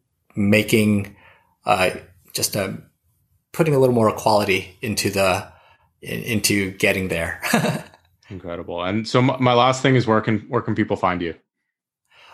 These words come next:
Speaker 1: Uh, so my website is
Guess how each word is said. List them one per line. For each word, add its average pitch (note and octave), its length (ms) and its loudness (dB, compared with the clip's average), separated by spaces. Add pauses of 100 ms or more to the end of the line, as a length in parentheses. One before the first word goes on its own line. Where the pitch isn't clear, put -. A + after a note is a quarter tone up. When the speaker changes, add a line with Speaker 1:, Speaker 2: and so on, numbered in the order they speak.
(120)
Speaker 1:
Uh, D3 320 4
so D#3 460 4
my D3+ 600 4
website C#3+ 400 0
is C3+ 280 -2